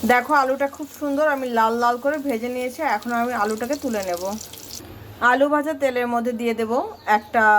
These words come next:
শুকনো মরিচ, আর একটা দিয়ে দেব গোটা তেজপাতা, দিয়ে দেব পেঁয়াজ, দিয়ে দেব কাঁচা মরিচ।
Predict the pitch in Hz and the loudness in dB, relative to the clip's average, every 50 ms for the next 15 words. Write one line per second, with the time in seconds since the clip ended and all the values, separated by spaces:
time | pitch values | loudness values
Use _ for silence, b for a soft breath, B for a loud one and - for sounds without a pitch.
0 | 202 185 - - _ _ _ _ _ _ - - 254 233 - 247 240 240 233 233 | 4 2 -2 -10 _ _ _ _ _ _ -10 -10 -10 -8 -4 -4 -4 -2 0 0
1 | 233 247 302 311 - - - - 202 202 202 - - 214 202 214 208 220 220 247 | 0 -2 -4 -6 -10 -12 -4 0 0 0 0 0 -4 0 0 0 0 0 0 0
2 | 285 262 233 214 208 - 247 277 277 - - - 233 208 208 - - - 190 175 | 0 0 0 -2 0 2 0 0 0 -4 -6 -4 -4 -4 -4 -6 -4 -2 0 0
3 | - - 180 180 196 - - - - - - - - - - - - - - - | 0 0 -2 -2 -2 -6 -12 -20 -20 -20 -20 -20 -20 -20 -20 -20 -20 -20 -20 -20
4 | - - - - - - 208 220 247 247 240 220 220 214 202 202 196 196 190 - | -20 -20 -18 -10 -6 0 2 4 6 6 6 4 2 0 0 0 0 0 -2 -4
5 | - - - - - - - - - - - - 269 247 240 240 247 285 320 - | -6 -6 -6 -6 -6 -6 -6 -6 -6 -6 -2 2 4 4 6 4 4 2 -2 -4
6 | - - - - - - - - - - - - - - - - - - - - | -8 -10 -10 -10 -10 -10 -10 -10 -10 -10 -10 -10 -10 -10 -10 -10 -10 -10 -10 -10
7 | - - - - - - - - - - - - - - - - - - - - | -8 -8 -8 -8 -6 -6 -6 -6 -6 -6 -6 -6 -4 -6 -6 -6 -6 -6 -4 -6
8 | - - - - - - - - - - - - - - 220 208 202 247 254 240 | -4 -6 -6 -6 -6 -6 -6 -4 -6 -6 -6 -6 -4 -4 -4 0 4 4 4 4
9 | 233 233 233 277 277 - 277 240 214 - 247 226 214 208 202 190 185 180 185 180 | 4 2 0 -2 -2 0 0 0 0 0 0 -2 -2 -2 -4 -4 -4 -4 -6 -6
10 | 180 | -8